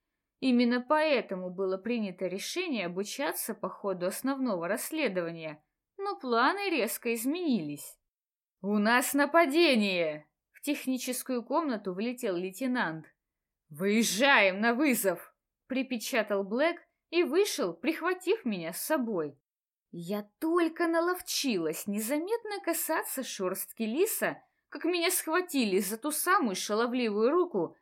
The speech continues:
и утащили прочь от пушистого чуда. "Я вернусь!" крикнула напоследок, получив в ответ широкую улыбку от Мартина. Так звали сержанта. "Со мной!"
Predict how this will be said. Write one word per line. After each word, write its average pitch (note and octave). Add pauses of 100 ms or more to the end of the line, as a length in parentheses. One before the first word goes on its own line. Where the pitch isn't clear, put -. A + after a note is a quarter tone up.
(100)
и G#4+
утащили D#4+
прочь B3+
от F#3+
пушистого B3+
чуда. E3+ (500)
"Я A3+
вернусь!" G#4+ (400)
крикнула G#3
напоследок, A#3+ (300)
получив D#4
в A#3+
ответ A#3+
широкую C4
улыбку A3+
от B3
Мартина. E3 (240)
Так A3
звали C4
сержанта. D#3+ (580)
"Со G3+
мной!" B3